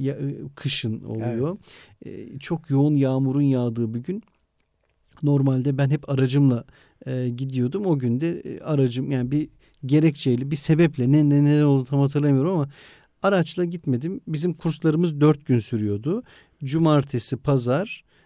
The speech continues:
Speaker 1: e, sekiz sekiz, on altı saat eğitim veriyorduk. Sonra bir sonraki hafta, hafta sonu yine cumartesi, pazar eğitim verip otuz saati tamamlıyoruz bu şekilde. E, ben de hani okul biraz böyle denize yakın tarafta,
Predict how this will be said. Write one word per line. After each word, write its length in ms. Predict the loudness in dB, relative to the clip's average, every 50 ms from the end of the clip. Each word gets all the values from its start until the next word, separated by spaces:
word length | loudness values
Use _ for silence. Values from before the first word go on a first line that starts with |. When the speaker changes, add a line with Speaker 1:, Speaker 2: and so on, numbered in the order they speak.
| _ _ -14
Speaker 1:
e, 160 | -10 -8 -6
sekiz 360 | -4 -2 -2 -4 -2 -4 -6 -4
sekiz, 320 | -4 -4 -4 -4 -4 -2
on 100 | 0 2
altı 240 | 2 2 2 0 0
saat 280 | 0 0 0 0 -2
eğitim 300 | -2 -4 -2 -2 0 0 2
veriyorduk. 320 | 2 0 -2 -4 -6 -6
Sonra 260 | -2 -2 0 0 0
bir 60 | -2 -4
sonraki 460 | -2 0 2 2 2 2 2 0 0
hafta, 480 | 0 0 -4 -6 -4 -4 -4 -4 -4
hafta 360 | -4 -2 -2 -2 0 -2 -4 -2
sonu 180 | 0 0 2
yine 200 | 2 2 0 -2 -6 -14 -20 -20 -20 _ _
cumartesi, 600 | -2 0 2 2 4 2 2 0 -2 -4 -4 -4
pazar 340 | -2 0 0 2 2 0 0
eğitim 400 | 2 2 2 2 2 2 2 2
verip 200 | 2 2 2 0
otuz 280 | 0 0 0 -2 -2 0
saati 300 | 0 0 0 -2 -4 -4
tamamlıyoruz 600 | 0 2 2 4 4 2 0 -2 -2 -4 -6 -6
bu 60 | -8
şekilde. 560 | -8 -6 -8 -6 -6 -8 -8 -8 -8 -10 -12 -14 _ _ _ -20 -20 -20 -20 -20 -20 _ _ _ _ _ _ -20 -20 -20 -20 _ _ _ _ _ _ -6
E, 280 | -4 -2 0 0 -2 -2 -4 -10 _ _ _ _ _ _ _ _ _ _ _ _ 0
ben 240 | 2 2 2 2 0
de 80 | 0
hani 260 | 0 0 0 -2 -2 -2 -4
okul 360 | -4 -4 -2 -2 -2 0 0
biraz 300 | 2 2 2 2 2 0
böyle 280 | 0 0 0 0 0 2
denize 320 | 4 6 6 6 6 4
yakın 320 | 4 2 2 2 0 -2 0
tarafta, 640 | 0 0 -2 -2 -4 -6 -6 -6 -6 -4 -4 -6